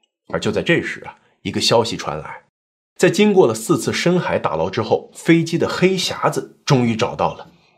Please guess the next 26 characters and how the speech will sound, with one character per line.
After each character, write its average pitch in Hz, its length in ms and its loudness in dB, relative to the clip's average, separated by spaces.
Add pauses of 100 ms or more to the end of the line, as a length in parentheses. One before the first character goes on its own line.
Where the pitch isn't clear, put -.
(480)
在 214 140 2
还 160 260 2
原 196 100 6
了 175 80 2
黑 208 240 2
匣 139 200 0
子 156 120 0
里 104 100 -2
边 110 180 -4
的 110 60 -6
录 151 180 2
音 185 140 4
内 226 160 6
容 82 160 -6
之 85 100 -14
后， - 260 -8 (200)
硬 139 260 4
航 90 180 -2
的 92 80 -6
C 107 200 -6
E 98 120 -2
O 110 200 -2
喜 117 420 0
极 113 200 0
而 127 240 2
泣 - 360 -4